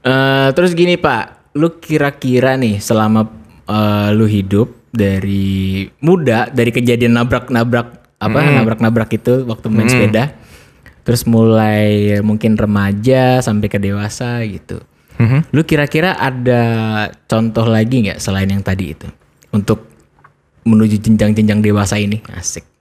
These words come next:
Speaker 2: Apa ya? Kayak banyak, bukan, bukan ininya ya, tapi kayak lebih ke prosesnya ya, buat jadi, ngerasa jadi lebih dewasa gitu loh.
Speaker 1: Hmm.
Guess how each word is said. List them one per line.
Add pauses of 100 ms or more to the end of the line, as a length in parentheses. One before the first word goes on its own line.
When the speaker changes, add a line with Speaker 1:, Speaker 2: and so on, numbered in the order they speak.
(320)
Speaker 2:
Apa
ya? (1000)
Kayak
banyak, (1400)
bukan,
bukan
ininya
ya,
tapi (160)
kayak
lebih
ke (280)
prosesnya
ya,
buat
jadi, (120)
ngerasa
jadi (440)
lebih
dewasa
gitu
loh.
Speaker 1:
Hmm.